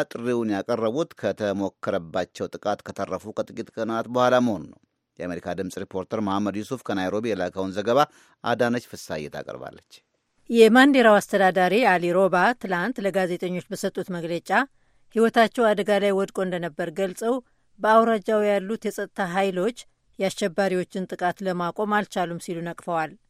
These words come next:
Speaker 2: የአልሸባብ አማጽያን ባለፈው አርብ በአስተዳዳሪው ካሚዮን ላይ የደፈጣ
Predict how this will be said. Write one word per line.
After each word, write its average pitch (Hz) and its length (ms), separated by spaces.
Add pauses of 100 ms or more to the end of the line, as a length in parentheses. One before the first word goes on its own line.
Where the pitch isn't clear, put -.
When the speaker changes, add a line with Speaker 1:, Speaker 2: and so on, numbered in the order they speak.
(380)
Speaker 2:
የአልሸባብ 214 600
አማጽያን 196 600
ባለፈው 196 440
አርብ 180 260 (200)
በአስተዳዳሪው 180 1300
ካሚዮን 190 500
ላይ 185 180 (540)
የደፈጣ 202 420